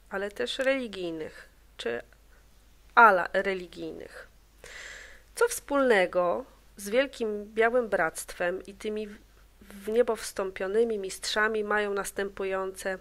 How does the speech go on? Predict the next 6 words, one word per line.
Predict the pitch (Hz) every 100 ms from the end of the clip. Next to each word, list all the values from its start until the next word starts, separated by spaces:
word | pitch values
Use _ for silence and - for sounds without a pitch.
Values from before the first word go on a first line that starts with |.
| -
organizacje? | 190 185 180 175 170 160 156 - - - - - - - - - - - -
Summit | - 254 277 285 277 202
Lighthouse, | 160 156 - 165 175 262 - - - - - - - _ _ _ - - - - - - - - - -
Bractwo | 226 226 277 - - -
Strażników | - 214 190 214 220 220 -
Płomienia | - 202 196 175 160 165 170